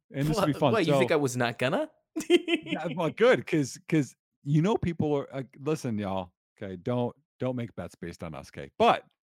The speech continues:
Speaker 1: you know, if you wanna have fun at
Speaker 2: People
Speaker 1: home
Speaker 2: are
Speaker 1: and pick
Speaker 2: counting
Speaker 1: them
Speaker 2: on us.
Speaker 1: I, we're just, we're just not, we're not those people. We're Bears people. But anyways, wild card round, okay? Let's start with A F C. You have, it's, Pittsburgh is playing at Buffalo. Who do you got?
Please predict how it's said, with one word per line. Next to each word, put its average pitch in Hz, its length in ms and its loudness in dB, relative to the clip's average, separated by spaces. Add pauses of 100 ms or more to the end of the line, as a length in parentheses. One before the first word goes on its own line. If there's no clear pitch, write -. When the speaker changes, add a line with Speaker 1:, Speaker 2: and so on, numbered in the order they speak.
(380)
Speaker 1:
you 151 140 -4
know, 127 240 -4 (100)
if - 60 -14
you 190 60 -6
wanna 196 120 0
have 175 180 -2
fun 151 340 -4
at 139 100 -4
Speaker 2:
People 135 160 -2
Speaker 1:
home 135 80 2
Speaker 2:
are 131 80 0
Speaker 1:
and 117 80 -4
pick - 80 -8
Speaker 2:
counting 170 300 0
Speaker 1:
them 95 100 -8
Speaker 2:
on 82 80 -12
us. - 240 -12 (840)
Speaker 1:
I, 104 140 -12 (160)
we're 135 120 -2
just, 139 280 -2
we're 131 100 -6
just 123 140 -8
not, 113 180 -6
we're 135 120 -4
not 151 180 -4
those 160 160 -2
people. 120 240 -6
We're 127 60 2
Bears 113 300 -6
people. - 360 -14
But 165 80 -2
anyways, 190 440 0 (920)
wild 165 360 2
card 113 420 -2 (120)
round, 87 500 -10
okay? 139 280 -8 (360)
Let's 143 200 -10
start 165 320 -4
with 156 220 -6
A 147 160 -2
F 135 100 -4
C. - 140 -10
You 110 180 -6
have, 104 120 -6 (200)
it's, 101 200 -16 (600)
Pittsburgh 185 480 0
is 151 80 -2
playing 147 300 -2
at 135 300 -10
Buffalo. 98 560 -6 (100)
Who 123 120 -8
do 113 60 -6
you 110 120 -6
got? 87 220 -12